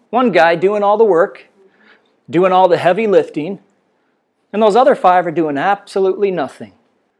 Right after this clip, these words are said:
The Bible says that their faith is dead. It's useless. Those lads are useless.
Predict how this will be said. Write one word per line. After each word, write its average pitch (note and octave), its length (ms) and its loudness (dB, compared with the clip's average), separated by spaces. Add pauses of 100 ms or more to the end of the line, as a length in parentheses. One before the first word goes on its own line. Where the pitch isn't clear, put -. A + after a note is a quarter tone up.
(140)
The C3 80 -16
Bible E3+ 320 0
says D3+ 380 -2
that - 260 -6 (640)
their D#3+ 300 0
faith C#3+ 440 -6 (300)
is D#3 180 -8
dead. D3+ 440 -2 (240)
It's F3 200 -8
useless. A#3+ 380 -6
Those B3 220 -2
lads F#4 260 0
are F4 100 -2
useless. D#4+ 580 0